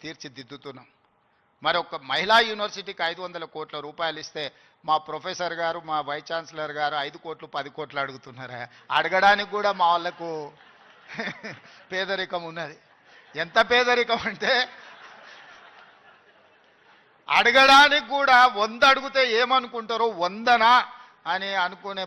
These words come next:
పరిస్థితిలో మా వైస్ ఛాన్సలర్, మా అడ్లూరు లక్ష్మణ్, అంటే వాళ్ళ పేదరికం వాళ్ళని పెద్ద నెంబర్ ఆలోచన చేయడానికి కూడా అడ్డుపడుతున్నది. అందుకే నేను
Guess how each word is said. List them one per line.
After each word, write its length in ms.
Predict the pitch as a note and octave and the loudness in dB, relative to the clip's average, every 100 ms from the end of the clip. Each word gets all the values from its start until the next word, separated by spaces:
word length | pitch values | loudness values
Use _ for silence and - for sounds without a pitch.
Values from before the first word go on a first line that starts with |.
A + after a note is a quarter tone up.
| F#3+ | -6
పరిస్థితిలో 540 | F3 F3 G#3+ G3 F3+ E3 _ _ _ _ _ D3 | -8 -8 -14 -12 -12 -12 _ _ _ _ _ -8
మా 100 | D#3+ D3 | -8 -4
వైస్ 200 | D#3+ F#3 | -6 -4
ఛాన్సలర్, 520 | F#3 F3+ F3 E3+ E3+ E3+ D#3+ | -4 -4 -6 -6 -6 -8 -6
మా 100 | D3+ D3+ C#3+ | -4 -2 -4
అడ్లూరు 300 | C#3+ E3+ D#3+ D#3+ | -6 -10 -8 -8
లక్ష్మణ్, 460 | D3 D#3 D#3+ D3 C3+ _ _ _ _ _ _ _ _ | -8 -12 -12 -12 -20 _ _ _ _ _ _ _ _
అంటే 120 | C#3 E3+ | -8 -2
వాళ్ళ 140 | F#3 E3+ - | 0 0 -6
పేదరికం 500 | F3 G#3 G#3+ G3+ F#3+ | -4 -4 -4 -6 -2
వాళ్ళని 400 | F3 F3 E3+ F#3 B3 - _ _ _ _ _ _ _ | -2 -2 -4 -8 -12 -14 _ _ _ _ _ _ _
పెద్ద 280 | F3 D#3+ - A#3+ A3 | -6 -4 2 2 2
నెంబర్ 360 | G#3 A3 A#3+ G#3 G#3 | 0 2 4 6 6
ఆలోచన 360 | A#3+ A#3+ A#3 G#3 | 4 0 -2 -6
చేయడానికి 520 | G#3 G#3 G3+ G3 F#3+ - | -4 0 0 0 -2 -6
కూడా 120 | G3+ F#3 | 0 0
అడ్డుపడుతున్నది. 680 | E3 F#3+ D#3+ - C3+ G#2+ _ _ _ _ _ _ _ _ _ _ _ _ _ _ C3+ | -2 -10 -12 -12 -20 -20 _ _ _ _ _ _ _ _ _ _ _ _ _ _ -12
అందుకే 300 | D#3 F#3+ G3 D#3+ _ _ _ _ _ _ _ _ | -10 -4 -4 -6 _ _ _ _ _ _ _ _
నేను 160 | D#3 | -10